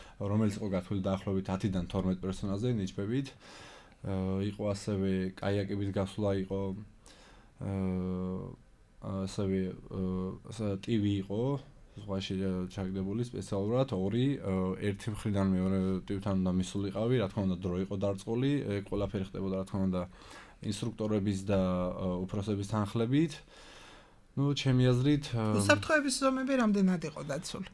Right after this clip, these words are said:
Speaker 1: მაქსიმალურად იყო უსაფრთხოების ზომები დაცული, აა, ყველაფერთან დაკავშირებით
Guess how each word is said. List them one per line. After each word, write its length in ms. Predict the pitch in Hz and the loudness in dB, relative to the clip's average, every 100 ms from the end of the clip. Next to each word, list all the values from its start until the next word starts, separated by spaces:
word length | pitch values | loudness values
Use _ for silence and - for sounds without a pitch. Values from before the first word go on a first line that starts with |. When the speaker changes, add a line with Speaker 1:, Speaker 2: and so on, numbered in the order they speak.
| - | -4
Speaker 1:
მაქსიმალურად 680 | 101 107 104 117 107 107 101 | 2 2 2 2 4 2 0
იყო 160 | 110 127 | -2 0
უსაფრთხოების 580 | 117 104 95 101 92 | 0 -2 -2 -2 0
ზომები 360 | 90 95 90 85 | 0 2 2 0
დაცული, 480 | 87 87 - 117 131 135 | -4 -4 -2 0 2 2
აა, 460 | 110 98 98 95 95 - - - - - - | 0 -2 0 0 -2 -6 -18 -20 -18 -16 -8
ყველაფერთან 460 | 101 101 101 98 | -2 -2 0 0
დაკავშირებით 540 | 92 95 90 95 90 | 0 -2 -4 -4 -4